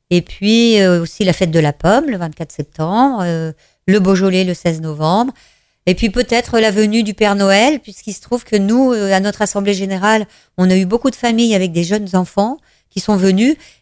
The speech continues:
Et, euh, donc, euh, bah, on se demande si on va pas faire revenir le, le Père Noël, euh, pour les enfants, parce que c'était des, c'était vraiment un, un très, très bon souvenir, euh, pour eux, quoi.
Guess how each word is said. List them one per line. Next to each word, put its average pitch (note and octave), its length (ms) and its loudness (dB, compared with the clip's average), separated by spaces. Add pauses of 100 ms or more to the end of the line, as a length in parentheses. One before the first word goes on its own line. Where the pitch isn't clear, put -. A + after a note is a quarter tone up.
Et, F3+ 220 4
euh, E3+ 200 4
donc, F#3+ 320 -4
euh, F3+ 220 0
bah, E3+ 220 2
on F#3 100 -2
se E3 60 -8
demande F#3+ 260 0
si - 140 -12
on - 20 -4
va F3+ 120 -2
pas F3+ 120 0
faire F3+ 240 -4
revenir F3+ 420 -4
le, D#3+ 520 -4 (580)
le F3 100 2
Père E3+ 200 0
Noël, D#3+ 360 -8
euh, D#3 280 -16 (920)
pour E3 100 -6
les D#3+ 160 -2
enfants, E3+ 300 -8
parce F#3 140 -20
que - 100 -20
c'était - 260 -12
des, E3 180 -6 (280)
c'était F3 260 -2
vraiment F3+ 320 -2
un, D#3+ 460 -8 (320)
un F3 80 0
très, G#3+ 160 -4
très G#3 160 -2
bon F#3 120 -2
souvenir, F#3+ 600 -4
euh, D#3+ 220 -6
pour D#3+ 320 -8
eux, D#3 80 -10
quoi. - 180 -18